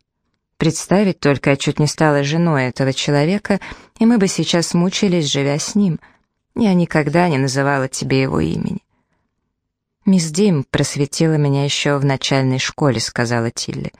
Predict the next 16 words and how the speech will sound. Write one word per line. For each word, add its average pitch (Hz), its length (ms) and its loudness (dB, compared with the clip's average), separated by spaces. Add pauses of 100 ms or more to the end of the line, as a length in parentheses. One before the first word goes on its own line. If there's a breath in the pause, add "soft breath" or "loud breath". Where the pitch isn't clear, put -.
(600 soft breath)
Сперва 143 380 0
я 135 100 2
ей 135 80 0
не 131 120 0
поверила, 135 640 0
но 127 140 -2
когда 135 360 0
Стюарт... - 680 -2 (640 soft breath)
Молли 135 280 2
поежилась. 123 760 -2 (1900 soft breath)
"Я 226 140 2
не 208 120 6
хотела 202 520 0
отказываться 175 800 -2
от 165 140 -4
ребенка, 156 720 -2